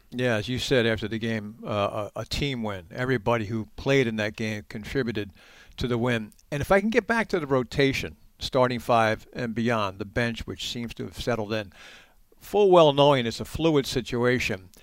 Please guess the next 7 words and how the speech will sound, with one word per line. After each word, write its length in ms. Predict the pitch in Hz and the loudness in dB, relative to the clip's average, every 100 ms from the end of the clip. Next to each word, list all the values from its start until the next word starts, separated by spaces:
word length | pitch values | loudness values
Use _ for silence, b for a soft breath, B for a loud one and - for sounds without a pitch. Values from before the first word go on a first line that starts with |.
| b b b _ _ _ _ _ _ _ _ _ _ - - | b b b _ _ _ _ _ _ _ _ _ _ -20 -4
is, 320 | 165 160 147 - - - _ _ _ - | 2 4 2 -6 -14 -16 _ _ _ 2
given 760 | 170 185 202 175 156 113 107 - | 4 6 4 2 -8 -12 -16 -4
everything 420 | 156 156 160 160 143 | 0 2 2 0 0
being 220 | 143 143 | 0 2
equal 240 | 147 127 | 2 0
going 280 | 113 127 117 | 0 0 -2
forward, 680 | - 139 120 95 87 85 | 0 2 2 0 -6 -14